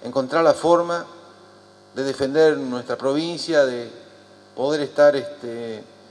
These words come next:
lo más unido que podamos para enfrentar estos momentos de tantas dificultades. Por suerte tuvimos la decisión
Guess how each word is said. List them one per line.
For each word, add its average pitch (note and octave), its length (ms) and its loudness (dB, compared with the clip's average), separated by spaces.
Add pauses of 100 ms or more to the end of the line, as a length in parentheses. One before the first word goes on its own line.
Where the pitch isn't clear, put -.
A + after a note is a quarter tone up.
(300)
lo A#2+ 60 -6
más C#3+ 200 -4
unido D3+ 260 -4
que C3+ 100 -8
podamos D#3 680 0 (960)
para C3 240 0
enfrentar B2+ 400 -2
estos C#3 180 -4
momentos C3 600 -4 (680)
de A#2+ 120 -8
tantas C#3 460 0
dificultades. A2 800 -12 (580)
Por F3 140 2
suerte A3 420 6
tuvimos F3+ 680 -2 (380)
la C3+ 140 4
decisión D3+ 560 -6